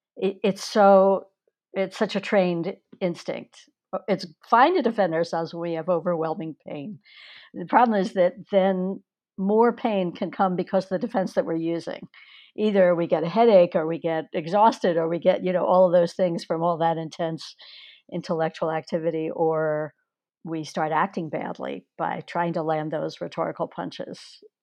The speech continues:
um, on people, and thereby creating, creating more war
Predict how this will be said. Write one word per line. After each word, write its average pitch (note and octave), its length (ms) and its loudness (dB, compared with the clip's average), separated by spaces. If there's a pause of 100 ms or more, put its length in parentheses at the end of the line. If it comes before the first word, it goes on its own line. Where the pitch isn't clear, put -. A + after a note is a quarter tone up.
(140)
um, F#3 480 -6 (200)
on D3+ 280 -6 (380)
people, F3 360 -6
and D#3 220 -6
thereby D3+ 600 -6
creating, D#3 680 -6 (540)
creating F#3 400 2
more E3+ 260 2
war D#3 560 0